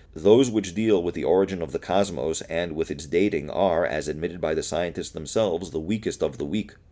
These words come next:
It is small wonder, and this incidentally is one of the obvious refutations of these theories, that the various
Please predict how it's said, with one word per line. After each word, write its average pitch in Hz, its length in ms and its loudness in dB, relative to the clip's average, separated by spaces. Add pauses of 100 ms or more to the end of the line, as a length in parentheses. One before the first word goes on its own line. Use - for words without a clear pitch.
(320)
It 98 100 2
is 85 120 -2
small 107 360 10
wonder, 95 460 4 (140)
and 80 120 -2
this 87 160 -4
incidentally 80 640 -2
is 76 100 -2
one 82 200 -4
of 73 80 -6
the 82 120 -4
obvious 87 460 -2
refutations 78 600 -4
of 101 160 2
these - 180 -4
theories, 65 380 -4 (440)
that - 140 2
the 87 60 -2
various 120 500 6